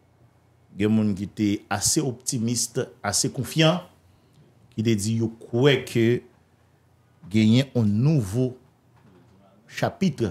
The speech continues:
ki pral louvri nan istwa peyi a. Genyen nouvo van pral soufle sou peyi a, te genyen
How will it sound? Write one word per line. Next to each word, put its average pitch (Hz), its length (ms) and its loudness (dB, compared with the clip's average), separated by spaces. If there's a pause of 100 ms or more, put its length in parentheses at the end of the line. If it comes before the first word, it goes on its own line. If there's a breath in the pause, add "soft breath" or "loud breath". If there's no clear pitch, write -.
ki - 80 -10
pral 101 240 -2
louvri 113 320 0
nan 113 80 -4
istwa 101 380 -2
peyi 87 340 -2
a. 123 80 -4 (960 soft breath)
Genyen 120 640 0 (260)
nouvo 127 300 0
van 131 280 -2
pral 110 260 2
soufle 175 520 2 (600)
sou - 220 -8
peyi 95 360 -2
a, 110 80 -4 (1500)
te 151 120 6
genyen 160 400 2